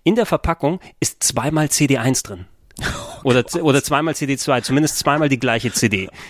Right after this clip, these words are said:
Speaker 1: Und ich fähr-, ich fährt nicht mehr, ne? Ich hab die auch, äh, reingemacht und, ähm, äh, mit dem P C angeguckt, da auch der Inhalt ist exakt der gleiche, also es ist irgendwie so ein Fehldruck und alles, ne?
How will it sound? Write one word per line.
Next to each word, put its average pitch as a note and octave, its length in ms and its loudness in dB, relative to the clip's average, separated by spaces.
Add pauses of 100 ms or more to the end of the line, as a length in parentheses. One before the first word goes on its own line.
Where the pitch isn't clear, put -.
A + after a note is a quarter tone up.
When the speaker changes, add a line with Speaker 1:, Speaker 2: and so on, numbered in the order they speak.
(180)
Speaker 1:
Und B2+ 120 4
ich - 100 2
fähr-, C#3+ 240 2
ich - 160 -8
fährt C3+ 200 -2
nicht A2+ 200 -6
mehr, G#2 100 -2
ne? C#3 200 2
Ich - 300 -2
hab - 200 -2
die D3+ 160 4
auch, C#3 240 0
äh, A#2+ 540 4
reingemacht F#3 600 -2
und, B2 500 0
ähm, A2 540 0
äh, A#2+ 220 0
mit A#2 260 2
dem A2 80 2
P G#2+ 100 -4
C B2+ 200 0
angeguckt, D3+ 400 0
da A#2+ 160 4
auch A#2 160 2
der A2+ 160 0
Inhalt E3 300 2
ist D#3 100 -4
exakt D#3 340 -2
der D3 60 2
gleiche, C3+ 360 -2
also A2 120 2
es A2 80 2
ist A2+ 120 0
irgendwie A#2 300 2
so G#2 140 2
ein G2+ 60 0
Fehldruck D#3+ 480 2
und D3 100 4
alles, C#3+ 340 2 (400)
ne? B2 340 2